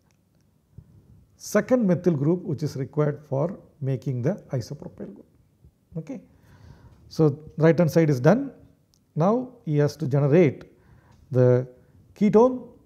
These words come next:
So for that first he treated with the M C P B A. So M C P B A, you know,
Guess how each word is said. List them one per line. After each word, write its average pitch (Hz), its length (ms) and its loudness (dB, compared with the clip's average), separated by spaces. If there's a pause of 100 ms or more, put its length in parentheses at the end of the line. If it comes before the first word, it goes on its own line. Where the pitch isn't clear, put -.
(180)
So 131 560 -6 (580)
for 143 140 4
that 156 220 2
first 156 220 -2
he 147 120 0
treated 170 360 -2
with 151 180 -4
the 143 100 -2
M 151 140 0
C 185 100 -2
P 165 120 0
B 156 220 2
A. 233 120 -4 (260)
So 139 140 -10
M 127 200 -2
C 143 100 -8
P 139 120 -4
B 131 200 -4
A, 131 100 -2 (180)
you 123 80 -10
know, 117 220 -12